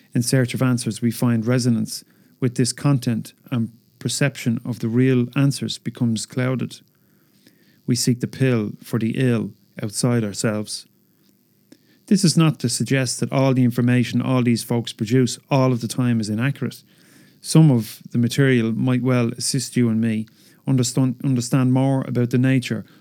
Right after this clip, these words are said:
of what we are. However, in digesting it, we must ask ourselves,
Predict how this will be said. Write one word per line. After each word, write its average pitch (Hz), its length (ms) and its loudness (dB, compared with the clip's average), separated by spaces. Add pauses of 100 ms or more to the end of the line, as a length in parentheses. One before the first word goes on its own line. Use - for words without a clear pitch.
(160)
of 120 140 -2
what 120 160 -4
we 110 120 0
are. 120 300 0 (640)
However, 127 360 2
in 123 160 0
digesting 123 540 2
it, 110 140 -2
we 123 140 2
must 120 260 0
ask 143 280 0
ourselves, 110 520 -4